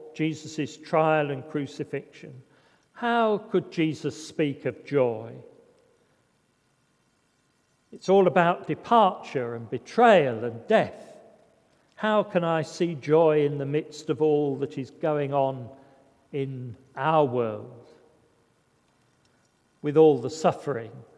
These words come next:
and all the hardship? But of course,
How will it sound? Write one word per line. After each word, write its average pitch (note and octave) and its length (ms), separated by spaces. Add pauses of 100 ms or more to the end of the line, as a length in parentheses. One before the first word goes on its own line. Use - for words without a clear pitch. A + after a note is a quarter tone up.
(200)
and C#3 220
all D3 180
the C3+ 80
hardship? C#3 720 (3750)
But D3 100
of D3 140
course, G#3 340